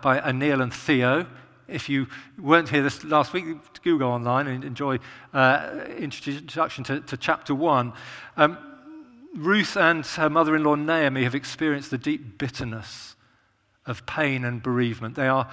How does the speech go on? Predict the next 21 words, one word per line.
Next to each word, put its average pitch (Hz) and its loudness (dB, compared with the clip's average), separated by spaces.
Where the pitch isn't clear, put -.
far 175 0
from 156 -4
home, 127 0
mourning 139 -2
loved 131 -2
ones. 107 -10
And 143 0
Ruth 196 0
has 147 4
the 170 4
opportunity 165 -2
to 147 -8
return 175 2
to 156 -2
her 202 2
family 165 0
and 143 -2
to - -12
the 131 -6
place - -4
that, 131 -14